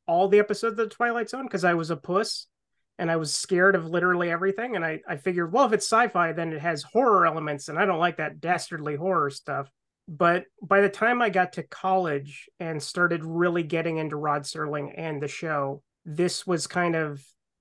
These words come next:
seeing this again was, was just that, that shot in the arm of, like, "Oh yeah, this is, this is why this show is good."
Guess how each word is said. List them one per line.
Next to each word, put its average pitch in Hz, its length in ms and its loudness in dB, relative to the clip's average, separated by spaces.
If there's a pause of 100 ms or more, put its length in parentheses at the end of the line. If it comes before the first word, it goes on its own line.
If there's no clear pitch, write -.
seeing 226 440 4
this 202 180 4
again 170 340 0
was, 151 440 -6
was 156 340 -8
just - 240 -10
that, 156 240 -2 (300)
that 156 240 -8 (180)
shot - 460 2
in 180 40 0
the 165 120 0
arm 156 280 2
of, 139 120 -8
like, 151 200 -6
"Oh 202 120 4
yeah, 208 240 6
this 156 200 -8
is, 160 300 -10 (340)
this 196 160 2
is 202 140 -2
why 185 200 4
this 175 140 -2
show 175 240 -4
is 147 120 -4
good." 73 260 -8